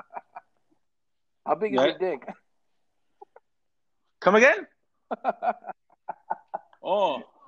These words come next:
Speaker 2: well.
Speaker 1: Joke. It's a joke. Joke. <laughs>
Speaker 2: <sighs> Man, um,
Speaker 1: What's your favorite candy?
Speaker 2: well, uh,
Speaker 1: <laughs> Y'all have secrets.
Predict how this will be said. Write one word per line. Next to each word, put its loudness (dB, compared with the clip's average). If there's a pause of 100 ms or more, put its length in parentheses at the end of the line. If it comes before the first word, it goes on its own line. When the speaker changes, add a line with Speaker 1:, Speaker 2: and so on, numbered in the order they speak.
(160)
Speaker 2:
well. 2
Speaker 1:
Joke. 6
It's -6
a -12
joke. 0 (680)
Joke. -2
<laughs> -14 (800)
Speaker 2:
<sighs> -20
Man, -8
um, -6 (1000)
Speaker 1:
What's -8
your -12
favorite -6 (160)
candy? -10 (240)
Speaker 2:
well, 0
uh, -4 (1040)
Speaker 1:
<laughs> -20
Y'all -4
have -10
secrets. -18